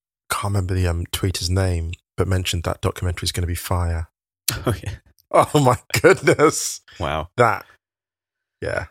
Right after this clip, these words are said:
Speaker 1: I mean, wow.
Speaker 2: All right, so finishing up, where next for Poch? Just think he'll take a little break.
Speaker 1: The beach.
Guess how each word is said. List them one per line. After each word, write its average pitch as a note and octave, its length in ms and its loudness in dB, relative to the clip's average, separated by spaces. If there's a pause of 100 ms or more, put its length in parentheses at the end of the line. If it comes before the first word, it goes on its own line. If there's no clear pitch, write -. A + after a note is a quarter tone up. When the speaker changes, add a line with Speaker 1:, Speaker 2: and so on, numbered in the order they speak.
(120)
Speaker 1:
I - 60 -10
mean, F2+ 180 -6
wow. - 420 -8
Speaker 2:
All C3 100 4
right, G2 320 -4
so A2+ 340 2
finishing A#2+ 560 0
up, G2+ 320 -2 (680)
where G#2+ 220 2
next G#2 300 -2
for G2+ 100 -2
Poch? - 520 -6 (1300)
Just - 120 -10
think F#2+ 140 0
he'll G2 60 0
take F2+ 200 0
a F#2 40 -2
little C#2+ 140 -2
break. E2+ 380 -2
Speaker 1:
The G#2 80 -2
beach. - 420 -2